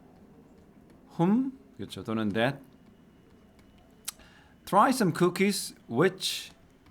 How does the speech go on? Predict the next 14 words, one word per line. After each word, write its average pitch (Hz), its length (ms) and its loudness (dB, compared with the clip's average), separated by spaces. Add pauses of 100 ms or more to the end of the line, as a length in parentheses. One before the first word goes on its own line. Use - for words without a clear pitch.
(680)
that이죠. 110 520 -10 (840)
지금 135 200 0
뭘 117 200 4
얘기하고 135 260 4
있는 90 140 -8
거야? 76 180 -18 (580)
That은 151 560 0
만능 104 500 -4
that이다. - 360 -14 (1300)
어디다나 156 600 2
쓸 165 200 -6
수 147 180 -10
있다. 151 320 -8 (1400)
오케이? 151 240 -6